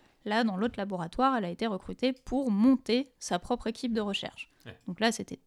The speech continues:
Speaker 1: très clair, c'est elle qui gérait le truc. Et elle avait les compétences pour le faire, parce que c'est ce qu'elle avait déjà fait quand elle travaillait en France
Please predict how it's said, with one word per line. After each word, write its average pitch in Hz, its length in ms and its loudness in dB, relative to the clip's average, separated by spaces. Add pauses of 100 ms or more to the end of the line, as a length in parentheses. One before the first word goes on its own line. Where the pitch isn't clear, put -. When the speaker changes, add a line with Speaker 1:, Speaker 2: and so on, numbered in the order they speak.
Speaker 1:
très - 200 -12
clair, 254 360 4
c'est - 220 -10 (180)
elle 240 180 2
qui - 160 -6
gérait 196 220 -4
le 185 40 -14
truc. - 380 -6 (720)
Et 214 40 2
elle 208 100 4
avait 214 140 4
les 202 100 2
compétences 208 480 -2
pour 190 160 -6
le 185 80 -4
faire, 285 180 2
parce 226 160 0
que 220 80 -6
c'est 214 120 -8
ce - 80 -8
qu'elle - 120 -2
avait 196 160 -4
déjà 220 300 2
fait 277 160 2
quand 233 180 0
elle 196 80 -2
travaillait 202 380 -2
en 196 140 0
France - 340 2